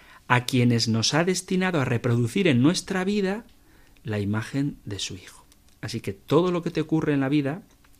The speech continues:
incluidas las bendiciones, pero incluidas también las persecuciones, van orientadas a configurar en tu propia vida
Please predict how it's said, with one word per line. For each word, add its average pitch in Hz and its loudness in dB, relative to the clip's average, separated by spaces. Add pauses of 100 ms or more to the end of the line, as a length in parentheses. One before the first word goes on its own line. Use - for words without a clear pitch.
incluidas 135 4
las 123 -2
bendiciones, 117 -2 (240)
pero - 0 (280)
incluidas 135 4
también 113 -2
las 107 -6
persecuciones, 143 -4 (440)
van 113 0 (200)
orientadas 185 2 (320)
a 139 0
configurar 120 -2
en 107 -2
tu 226 0
propia 214 2
vida 202 -2